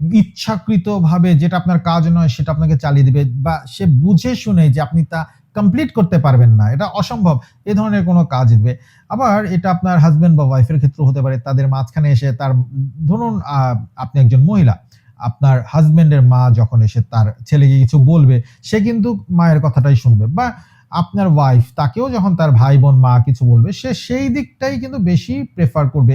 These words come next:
এবং আপনাকে যাচাই বাছাই করার জন্য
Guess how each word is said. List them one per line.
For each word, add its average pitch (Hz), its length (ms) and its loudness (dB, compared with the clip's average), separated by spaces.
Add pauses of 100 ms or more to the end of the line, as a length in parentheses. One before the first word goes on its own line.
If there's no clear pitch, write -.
এবং 233 300 -4
আপনাকে 240 760 -8 (280)
যাচাই 196 400 0
বাছাই 190 360 -2
করার 185 300 -4
জন্য 170 380 0